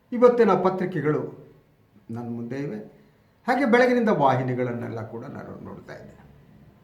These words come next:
ಕಳೆದ ಕೆಲವು ದಿನಗಳಿಂದ ಗಂಭೀರವಾಗಿ ಚರ್ಚೆ ನಡೀತಾ ಇರೋದು ಡ್ರಗ್ ಮಾಫಿಯಾ ಬಗ್ಗೆ. ಅದಕ್ಕಿಂತ ಮುಖ್ಯವಾಗಿ ಇಬ್ಬರು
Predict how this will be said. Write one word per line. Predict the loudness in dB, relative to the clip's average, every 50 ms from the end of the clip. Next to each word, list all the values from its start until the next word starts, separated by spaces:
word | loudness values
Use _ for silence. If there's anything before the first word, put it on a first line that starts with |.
| _ _ _ _ _ _ _ _ _ _ _ _ _ _ _ _ _ _ _
ಕಳೆದ | 4 4 6 6 6 4 4
ಕೆಲವು | 4 4 4 4 4 2
ದಿನಗಳಿಂದ | 2 4 4 4 4 4 2
ಗಂಭೀರವಾಗಿ | 2 0 0 0 0 0 2 2 2 4 2 2 0 0 -2 -4 -4
ಚರ್ಚೆ | -6 -6 -8 -8 -10 -10 -8 -8 -8 -10 -14 -18 -18 -16 -14
ನಡೀತಾ | -14 -14 -12 -12 -12 -12
ಇರೋದು | -12 -12 -14 -14 -16 -16 -18 -20 -20 _ _ _ _ _ _ _ _ _ _ _ _ _ -14 -8
ಡ್ರಗ್ | -2 0 0 0 0 -2 -8 -12 -12 -10
ಮಾಫಿಯಾ | -8 -6 -6 -8 -8 -10 -12 -12 -12 -12
ಬಗ್ಗೆ. | -14 -16 -20 -20 -20 -20 -20 -20 -20 -20 _ _ _ _ _ _ _ _ _ _ _ _ _ _ _ _ _ _ _ _ _ -2
ಅದಕ್ಕಿಂತ | 0 0 2 2 0 0 2 4 4 6 6 4 2 0 -4 -8 -14 -20 -20 -10 -8
ಮುಖ್ಯವಾಗಿ | -6 -6 -6 -6 -8 -6 -4 -4 -4 -4 -6 -8 -8 -10 -14 -18 -20 -20 _ _ _ _ _ _ _
ಇಬ್ಬರು | -6 -4 -4 -2 0 2 2 4 2 0 0 -4 -8 -12